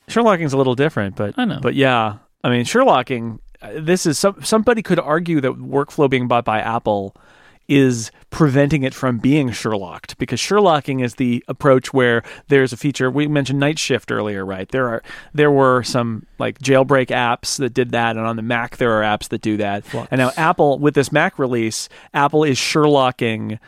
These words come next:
Speaker 1: the, uh, Night Shift-like apps on the Mac by building a feature that was previously in a third-party app into the operating system.
Speaker 2: Mm-hmm.
Speaker 1: And there are extenuating circumstances there, and that's a good example. But, of course, the Sherlock app was a great example of that, where there was a,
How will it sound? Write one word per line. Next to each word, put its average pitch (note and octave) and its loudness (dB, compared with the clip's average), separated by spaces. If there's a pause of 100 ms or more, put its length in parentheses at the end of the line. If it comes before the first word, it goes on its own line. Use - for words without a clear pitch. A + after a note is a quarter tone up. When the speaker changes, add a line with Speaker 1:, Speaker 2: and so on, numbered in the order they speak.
(140)
Speaker 1:
the, A#2+ 2 (300)
uh, A2+ 0
Night B2+ -2
Shift-like A#2+ -2
apps B2 -8
on C3 -2
the G#2 -10
Mac B2+ -6
by B2+ 0
building D3 -4
a C3 -2
feature D3+ -4
that B2+ -2
was B2+ -8
previously G#3+ -2
in C3+ 0
a B2 -2
third-party A#2+ 0
app A2+ -4
into B2+ -4
the A2 -2
operating F#2+ -8
system. - -16
Speaker 2:
Mm-hmm. B2 -14 (240)
Speaker 1:
And F#3+ -2
there G3+ 2
are - 2
extenuating D#3+ 2
circumstances A#2+ -6
there, A#2 -2
and A2+ -6
that's A2+ -8
a B2+ -14
good A#2+ -8
example. G#2 -10
But, A2 -8
of - -20
course, - -6
the B2+ -10
Sherlock C3 0 (280)
app B2 0
was A2+ -4
a A2 -10
great A2 -4
example A2 -6
of G#2 -6
that, G2+ -4
where G#2+ -4
there A2+ -4
was A2+ -4
a, G#2 -6